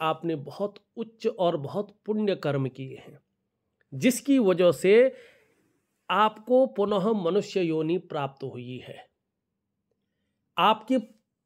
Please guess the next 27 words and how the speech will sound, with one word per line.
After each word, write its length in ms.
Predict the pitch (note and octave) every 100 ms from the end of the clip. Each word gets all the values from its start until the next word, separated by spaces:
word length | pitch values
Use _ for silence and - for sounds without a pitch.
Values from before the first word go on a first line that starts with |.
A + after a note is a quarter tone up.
| _ _ _ D#3 -
पुण्य 280 | A#3 B3+ B3 -
कर्म 360 | A3 A#3+ C4 D4 - _ _ _ _ G3+
और 120 | A#3+
उच्च 360 | - D4+ - C#4
कर्मों 420 | A#3+ A#3 G#3+ G#3
की 160 | A3 G#3+
वजह 300 | G3 F#3+ F#3
से 200 | - D#3+ F3 - _ _ _ C#4
पितृलोक 640 | C#4+ C#4 B3 A3+ A3 F#3+
में 200 | G#3 G#3
बैठा 300 | F3+ F#3 -
हुआ 200 | G3 F3+
आपका 440 | F3+ E3+ E3 E3+ D3+
जो 280 | D#3 D#3+ -
आदि 240 | E3 F#3+ B3
पुरुष 340 | A#3 G#3+ D3
है, 320 | B2+ B2+ B2+ _ _ _ _ _ -
आदि 280 | F#3+ A3 B3+
पितृ 380 | - B3+ - F#3
है, 300 | B2 B2 - _ _ _ _ _ -
उन्होंने 380 | G3 A3 A3 A3
आपके 300 | F3 E3 F3
कर्मों 380 | D3+ D3+ C#3+ D#3
को 140 | D3 F3+
देखा 440 | E3+ E3+ F3+ F#3+ A3+ _ _ _ _ _ _ _ -
और 300 | A3+ B3+ B3+ - _ _ _ _ _ _ _
मेरा 480 | F#3+ E3+ G3+ A3